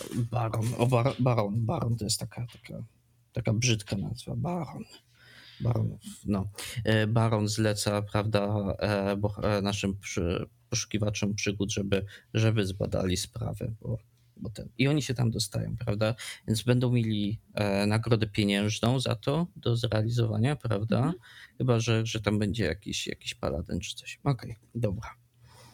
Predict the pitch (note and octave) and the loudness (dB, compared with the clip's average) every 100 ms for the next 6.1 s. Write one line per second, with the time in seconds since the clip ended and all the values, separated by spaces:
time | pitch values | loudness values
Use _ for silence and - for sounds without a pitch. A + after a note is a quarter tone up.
0 | - - - A#2 A#2 A#2 B2 A#2 _ _ | -20 -20 -6 0 2 2 0 -4 _ _
1 | _ _ _ _ _ - - A2+ A#2+ A2 | _ _ _ _ _ -10 -2 2 2 0
2 | - G2+ - E2 - - - A#2+ - - | -2 -6 -4 -6 -6 -10 -8 -6 -6 -10
3 | - - - - - _ _ - - - | -8 -6 -6 -8 -12 _ _ -16 -16 -16
4 | - _ _ _ _ _ - - - - | -20 _ _ _ _ _ -20 -20 -12 -2
5 | A2+ A#2 - F#2+ G#2 - - - A#2+ D#3 | 0 2 0 0 0 -2 -2 0 2 2